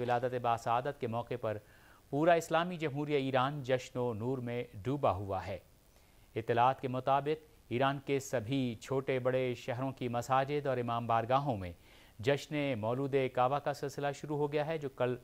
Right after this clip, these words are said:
رات دیر گئے تک جاری رہے گا۔ مولا کائنات کے جشن ولادت کی مرکزی تقریبات اور اجتماعات مشہد مقدس میں حضرت امام علی ابن موسیٰ رضا علیہ السلام کے حرم مطہر اور قم المقدسہ میں حضرت فاطمہ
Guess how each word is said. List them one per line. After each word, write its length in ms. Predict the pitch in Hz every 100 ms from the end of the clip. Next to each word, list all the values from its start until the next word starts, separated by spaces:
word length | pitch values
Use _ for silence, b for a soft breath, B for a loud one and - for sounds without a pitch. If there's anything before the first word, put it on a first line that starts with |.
| -
رات 460 | 110 117 123 127 107
دیر 160 | 110 107
گئے 160 | 107 104
تک 200 | 113 -
جاری 220 | 123 98
رہے 180 | 87 98
گا۔ 80 | 82 - _ _ B B B B B
مولا 280 | 131 151 190 208
کائنات 420 | 170 170 175 185
کے 80 | 160
جشن 260 | 147 151 156
ولادت 400 | 131 135 143 147
کی 200 | - 143 131
مرکزی 520 | 98 120 123 143 151
تقریبات 640 | - 123 127 123 127 131
اور 80 | 120
اجتماعات 580 | 110 - 107 110 127 -
مشہد 260 | 127 135 143
مقدس 500 | 131 143 135 170 -
میں 140 | 165 185 b b b _
حضرت 340 | 98 113 131 127
امام 360 | 123 139 151
علی 220 | 131 127
ابن 180 | 120 117
موسیٰ 260 | 131 143 135
رضا 300 | 123 117 123
علیہ 120 | 117
السلام 440 | 113 113 120 127 123
کے 140 | 120 117
حرم 240 | 123 110
مطہر 460 | 117 127 135 165 170 B B B B
اور 180 | 117 117
قم 280 | 117 123 127
المقدسہ 540 | 120 117 110 117 117
میں 180 | 131 123
حضرت 280 | 110 110 113 107
فاطمہ 440 | - 113 120 113